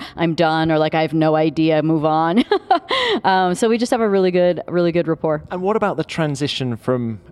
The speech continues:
Speaker 2: effectively answering questions to quite often asking questions?
Speaker 1: It's much different. <laughs> Oh my gosh. When you're being asked questions, you need no prep.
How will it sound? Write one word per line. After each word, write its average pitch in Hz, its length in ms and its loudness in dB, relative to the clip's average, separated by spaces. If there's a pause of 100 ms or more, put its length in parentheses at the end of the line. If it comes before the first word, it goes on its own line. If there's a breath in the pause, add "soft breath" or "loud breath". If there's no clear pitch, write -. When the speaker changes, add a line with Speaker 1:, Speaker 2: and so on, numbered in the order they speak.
Speaker 2:
effectively 139 500 -6 (140)
answering 139 580 -2
questions 120 520 -6
to 147 100 -6
quite 160 200 -2
often - 380 -6 (120)
asking 143 460 -2
questions? - 640 -12 (120)
Speaker 1:
It's - 140 -16
much 151 720 -2 (400)
different. - 500 -4 (100)
<laughs> - 160 -2
Oh 165 260 2
my 175 160 -2
gosh. 151 440 -4 (360 loud breath)
When 214 240 0
you're 226 100 0
being 247 380 0 (300)
asked 185 520 -2
questions, 147 720 -4
you 165 120 0
need 156 240 0
no 160 180 0
prep. - 420 -6